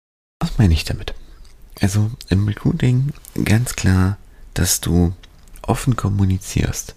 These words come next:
Wie läuft der Prozess bei dir ab? Was passiert, wenn deine Bewerbung eingegangen ist?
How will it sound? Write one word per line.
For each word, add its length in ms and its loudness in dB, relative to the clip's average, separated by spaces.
Wie 460 0
läuft 380 0
der 100 0
Prozess 460 -4
bei 200 0
dir 220 -2
ab? 240 -8
Was 260 2
passiert, 720 0
wenn 240 2
deine 220 2
Bewerbung 480 2
eingegangen 540 -2
ist? 260 -14